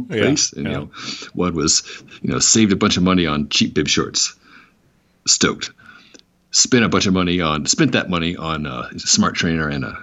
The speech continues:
Speaker 2: training plan,
Speaker 1: Yeah.
Speaker 2: stoked. Spent the winter, you know, riding a bunch indoors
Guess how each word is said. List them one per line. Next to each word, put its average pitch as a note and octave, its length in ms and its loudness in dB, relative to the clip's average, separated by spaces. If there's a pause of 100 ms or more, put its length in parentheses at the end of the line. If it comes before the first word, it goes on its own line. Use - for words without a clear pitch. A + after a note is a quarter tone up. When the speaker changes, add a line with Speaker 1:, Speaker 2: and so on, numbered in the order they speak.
(180)
Speaker 2:
training E2+ 320 0
plan, - 280 -2
Speaker 1:
Yeah. - 60 -12
Speaker 2:
stoked. - 540 0 (560)
Spent - 380 2
the G2 80 2
winter, G#2 520 2 (440)
you F2+ 140 -2
know, D2 60 -2
riding G2+ 240 4
a G2+ 60 2
bunch G2 180 2
indoors G2+ 500 4